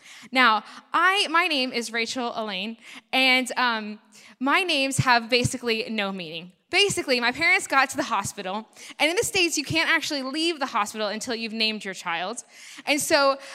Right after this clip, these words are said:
they got to the point, I guess they'd been, you know, like, trying to figure out names, couldn't decide on any names. So basically, they got to the end point, and they, they needed to leave the hospital. And so my mom just turned to my dad and said,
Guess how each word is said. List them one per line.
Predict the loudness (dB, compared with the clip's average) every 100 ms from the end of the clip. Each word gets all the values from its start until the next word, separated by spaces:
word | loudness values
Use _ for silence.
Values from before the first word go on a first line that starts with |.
| -4
they | 2 2 2
got | 2 2 2
to |
the | -2
point, | -2 0 0
I |
guess | 0 0
they'd | 0 -2
been, | -4 -2
you | -4
know, | -4 -2
like, | -2 -2 -10 -18
trying | -4 0 2 0
to |
figure | -2 0 2
out | 2 2
names, | -2 -2 -6 -6
couldn't | -6 -6
decide | -6 -4 -4 -4
on | -6
any | -8
names. | -8 -8 -8
So | -6
basically, | -4 -4 -4 -2
they | -2 0
got | 0
to | 0
the | 0 0
end | 0
point, | -4 -4 -4 -6 -18 -6
and | -4 -2
they, | -2
they | -2
needed | -4 -4 -4
to | -6
leave | -6 -6 -6
the | -8
hospital. | -6 -6 -6 -8 -8 -10 -14 -6
And | -2
so | -2
my | 0
mom | 0 0
just | -4
turned | -2 -2
to | -2
my | -2
dad | -2 -2
and | -4
said, | -6 -6 -6